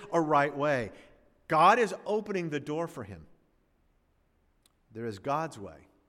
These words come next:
to be accepted by God. In Hebrews chapter eleven, we find these familiar words. I'm gonna put 'em on the screen.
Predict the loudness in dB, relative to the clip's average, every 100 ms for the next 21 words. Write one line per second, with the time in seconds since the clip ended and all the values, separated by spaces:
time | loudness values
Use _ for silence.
0 | _ _ _ _ _ _ _ _ _ _
1 | _ _ _ _ -12 -12 -12 -16 -16 -16
2 | -18 -20 -20 -20 -20 -20 _ _ _ _
3 | _ _ _ _ _ _ _ _ _ _
4 | _ _ _ _ _ _ _ _ _ _
5 | -10 -6 -4 0 0 0 -2 -2 -2 -4
6 | -6 -6 -4 -2 -2 -4 -8 -10 -10 -4
7 | -2 -2 -4 -6 -8 -12 -14 -10 -6 -6
8 | -6 -10 -12 -12 -14